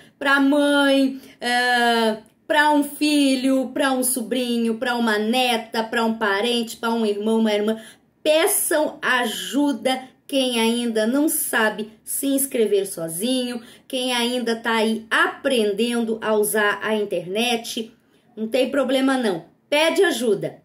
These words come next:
Mas se inscreve lá, aperta o sininho, assiste, compartilha e comenta muito. Só vai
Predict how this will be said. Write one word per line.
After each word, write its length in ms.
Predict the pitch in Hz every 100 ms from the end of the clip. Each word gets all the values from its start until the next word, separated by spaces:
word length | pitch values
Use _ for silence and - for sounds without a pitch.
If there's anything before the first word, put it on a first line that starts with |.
| _ _ _
Mas 160 | 190
se 120 | - 196
inscreve 520 | - - 269 320 339
lá, 460 | 285 240 233 220 -
aperta 600 | 180 - 277 302 294 320
o 40 |
sininho, 600 | - 302 254 247 240 220 -
assiste, 840 | 285 370 - 285 247 - - 233 - _
compartilha 1500 | 339 359 370 359 - 302 311 330 - - 302 277 254 262 - -
e 100 | 294
comenta 800 | - - 277 254 240 240 226 220
muito. 720 | 208 190 190 180 160 _ 165 - - _ _ _
Só 260 | - - 196
vai 520 | 165 160 202 180 170